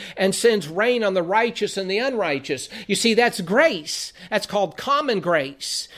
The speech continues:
And it's the grace that he extends to all humanity. All humanity.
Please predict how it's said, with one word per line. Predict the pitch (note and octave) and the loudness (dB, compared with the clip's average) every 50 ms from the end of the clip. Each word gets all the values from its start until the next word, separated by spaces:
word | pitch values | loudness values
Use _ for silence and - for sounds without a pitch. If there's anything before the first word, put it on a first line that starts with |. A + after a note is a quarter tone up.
| - - - | -8 0 4
And | G3+ G#3+ | 4 6
it's | A3+ G#3+ - - | 6 4 2 0
the | A3+ F3+ | -2 2
grace | F#3 A#3 C#4 C#4+ C#4 F#3+ - | 4 4 4 4 4 2 -2
that | - A#3+ F#3+ | -2 -2 -2
he | E3+ A3 A#3 A#3 | -2 -4 -4 -4
extends | G#3+ - - - B3 A#3+ A3+ G3+ - | -6 -6 -2 2 2 4 4 2 0
to | - G#3 | -2 -2
all | G#3 A3 A#3+ C4 C#4 C#4+ C#4+ C4 | 0 0 2 2 4 4 4 4
humanity. | F3 A3+ B3 A#3 B3+ C#4+ D4 A#3 D#3+ C3+ C#3 - - _ _ _ _ _ _ _ _ _ _ _ _ _ _ _ _ _ _ _ _ _ - | 2 0 0 2 4 4 4 4 2 -2 -6 -8 -12 _ _ _ _ _ _ _ _ _ _ _ _ _ _ _ _ _ _ _ _ _ 4
All | G#3 A#3+ C4+ D4 D4+ D4+ C4+ | 6 8 10 10 10 10 8
humanity. | G#3 G#3+ B3+ A#3 B3 B3 A3+ F3+ C#3 B2 C3 - | 6 6 2 2 2 2 2 0 -2 -4 -8 -12